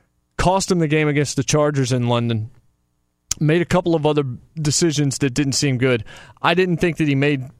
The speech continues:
particularly good adjustments either. He did not use Mariota's strengths when Mariota was healthy.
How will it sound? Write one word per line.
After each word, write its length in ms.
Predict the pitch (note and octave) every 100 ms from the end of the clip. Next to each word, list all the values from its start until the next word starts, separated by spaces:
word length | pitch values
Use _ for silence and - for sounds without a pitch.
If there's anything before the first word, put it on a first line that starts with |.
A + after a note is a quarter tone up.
| -
particularly 600 | C#3+ D#3+ D3+ D3+ C#3 A#2+
good 200 | C3+ A#2
adjustments 640 | F#2+ B2 C#3 - C#3 -
either. 460 | B2 C3 C3 B2 - - _ _ -
He 100 | B2
did 140 | C3
not 300 | B2+ C#3+ C3+
use 560 | C3 D3 D3 C3+ - -
Mariota's 580 | D3 C#3 C#3 C#3 B2+ -
strengths 440 | - D3 C#3 -
when 100 | C3
Mariota 420 | C3 C3 C3+ B2+
was 180 | A2 -
healthy. 440 | C#3 C3 C#3+ C3